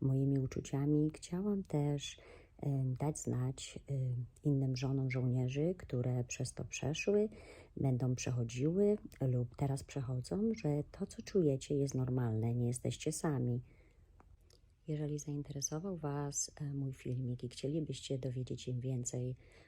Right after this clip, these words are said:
o moim życiu jako żony, em, wojskowego, przez co przeszłam, przez co razem przechodziliśmy,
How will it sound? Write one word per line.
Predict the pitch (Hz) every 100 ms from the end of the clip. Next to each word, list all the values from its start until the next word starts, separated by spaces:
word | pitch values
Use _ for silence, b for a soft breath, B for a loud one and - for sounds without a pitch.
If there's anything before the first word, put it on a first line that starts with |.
| B -
o |
moim | 135 127 120 120
życiu | 120 131 - 131 120 120 120
jako | 123 - 123 120 117
żony, | 120 131 120 120 120 123 - -
em, | 143 135 131 123 - -
wojskowego, | 139 135 - 127 131 127 131 147 B B B B
przez | - - 135
co | -
przeszłam, | 123 - 143 - 139 131
przez | 127 127
co | - 127
razem | 127 127 123
przechodziliśmy, | - 120 120 127 127 131 123 120 120 123